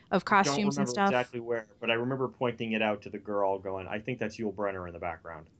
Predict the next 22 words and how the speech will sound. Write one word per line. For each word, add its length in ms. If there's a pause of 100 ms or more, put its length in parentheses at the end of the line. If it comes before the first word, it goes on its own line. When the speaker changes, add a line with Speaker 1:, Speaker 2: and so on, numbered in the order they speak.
(220)
Speaker 1:
<laughs> 680
Which 140
should 180
be 140
a 40
fantastic 540
nod. 320 (640)
Speaker 2:
There's 260
a 40
little 260
nods, 320
yeah. 180 (580)
I 120
just, 160
my 180
main 260
beef 280
with 120
this 200
is 120
just 280
narratively, 920